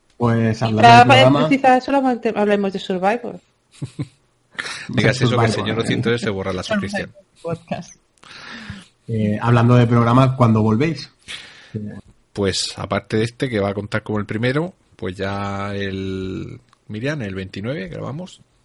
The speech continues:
Speaker 2: Sí, después de quince días.
Speaker 3: El veintinueve grabamos y, y publicaremos a principios de octubre el siguiente, sí. Y ya empezamos ahí con la dinámica de los quince días.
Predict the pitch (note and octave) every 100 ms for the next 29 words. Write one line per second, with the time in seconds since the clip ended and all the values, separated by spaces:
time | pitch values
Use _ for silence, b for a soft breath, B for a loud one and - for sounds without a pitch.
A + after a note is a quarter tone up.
0 | _ - _ - E3 A3+ A3 - G3 G#3+
1 | G#3+ G#3 G#3 F#3+ F#3+ F#3+ G3 F#3+ F3+ F#3+
2 | C4 _ _ F#2+ F#2+ F#2 F#2+ - - G2
3 | G2+ G#2 G2+ G2+ G2+ G2+ A2 A#2 C3 C#3+
4 | G2+ F#2+ F2+ F2 E2+ D#2+ D#2+ D#2+ - C2+
5 | _ _ b b b b b b b _
6 | _ A#2 G#2 F#2+ F#2 F2+ F2+ F2 F2 F2
7 | F2 F2 F2 E2+ F#2 G2 G2 G#2 F2+ F2
8 | - F#2 F#2 F2+ - F#2+ F#2+ G2 G2 G2
9 | F#2+ F#2 F2+ F2+ - D2 E2+ F2 - -
10 | - - G2 F2+ F#2 F#2+ F#2+ F#2 F2+ F#2
11 | F#2+ F#2+ F2 F2 F#2 F#2 F#2+ F#2+ - E2+
12 | - - -